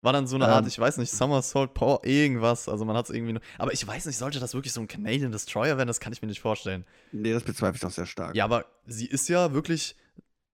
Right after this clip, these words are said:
Speaker 1: geslidet mit nach, nach vorne, nach draußen. Und dann hat sie sich mit Lacey gedreht, sozusagen. Was sollte sie denn sonst machen, außer auf ihrem Hinterkopf landen, sozusagen?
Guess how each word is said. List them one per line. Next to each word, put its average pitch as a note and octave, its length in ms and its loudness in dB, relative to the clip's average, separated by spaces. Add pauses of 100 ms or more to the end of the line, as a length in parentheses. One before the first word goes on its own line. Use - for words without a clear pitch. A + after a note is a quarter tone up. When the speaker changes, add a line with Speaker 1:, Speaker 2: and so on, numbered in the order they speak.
(160)
Speaker 1:
geslidet B2+ 880 2
mit - 440 -4
nach, - 240 -6
nach A2+ 140 -6
vorne, D3 400 2
nach C3 120 -4
draußen. C3+ 480 -2 (420)
Und A#2+ 160 -2 (100)
dann A#2+ 220 0
hat C3+ 140 2
sie C3+ 100 -6
sich C3 160 -6
mit C#3+ 260 2
Lacey C3+ 360 4
gedreht, F3+ 420 0
sozusagen. G#2 460 -4
Was G2+ 120 -4
sollte A#2 280 0
sie A2+ 140 -4
denn A2 100 -2
sonst B2 260 0
machen, A2+ 240 -4
außer A2 240 0
auf G#2+ 180 -2
ihrem G#2+ 200 -2
Hinterkopf A2 420 -4
landen, G#2 260 -6
sozusagen? G#2 580 -2